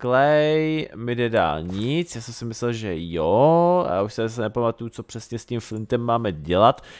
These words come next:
Jo, to je na ten sen. Flint plus clay block, jasně, takhle a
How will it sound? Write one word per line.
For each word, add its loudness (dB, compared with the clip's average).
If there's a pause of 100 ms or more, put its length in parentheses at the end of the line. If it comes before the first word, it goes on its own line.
(100)
Jo, -2
to 0
je 2
na -2
ten -2
sen. -2
Flint -4
plus -6
clay 2
block, -2
jasně, -4
takhle 4 (220)
a 0